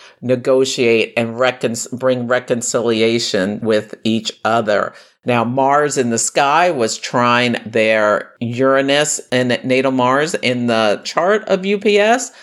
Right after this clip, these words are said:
So it's really a wonderful thing that they were able to take the actions to negotiate a settlement to prevent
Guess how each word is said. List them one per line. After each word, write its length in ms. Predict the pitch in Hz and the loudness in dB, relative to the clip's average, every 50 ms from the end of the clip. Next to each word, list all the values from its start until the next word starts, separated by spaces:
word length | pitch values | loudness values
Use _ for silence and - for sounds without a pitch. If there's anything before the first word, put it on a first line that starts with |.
| - - _ _ | -20 -20 _ _
So 460 | _ - - 151 139 135 127 131 135 - | _ -2 0 2 4 4 4 4 4 2
it's 160 | - 151 147 - | 2 0 0 0
really 300 | 196 254 - 190 147 127 | 2 2 4 4 4 2
a 60 | 120 | 2
wonderful 560 | 127 120 123 127 123 127 123 120 - 127 113 | 2 2 0 2 2 0 0 0 0 -2 -2
thing 320 | - - 123 113 110 110 | 0 0 0 2 2 2
that 260 | 104 98 92 - 113 117 | 2 0 0 0 0 0
they 140 | 127 123 | 0 2
were 200 | 117 117 113 - - | 2 2 0 0 0
able 340 | - 120 127 127 113 123 123 | 2 2 2 2 2 0 0
to 140 | 123 - 107 | 0 -2 -6
take 340 | - - - 135 139 135 - | -6 -4 -4 -4 -2 -2 -4
the 240 | 160 151 135 - | -4 -4 -2 -2
actions 540 | - 113 113 117 - - - 120 113 110 110 | 0 0 0 -2 -4 -6 -6 -6 -6 -6 -4
to 100 | - 120 | -4 -4
negotiate 680 | 110 107 107 101 - 127 139 143 - - 156 147 147 139 | -2 -2 -2 -2 0 0 0 0 -2 -2 0 0 0 0
a 80 | 139 131 | 0 -2
settlement 680 | - - 120 113 110 113 113 113 113 110 110 113 110 - | -2 -2 0 0 0 0 0 0 0 0 0 -2 -2 -6
to 100 | 110 101 | -10 -8
prevent 640 | - - 110 104 95 113 120 135 147 143 - - | -6 -6 -6 -4 -4 -2 -2 -2 -2 -4 -8 -16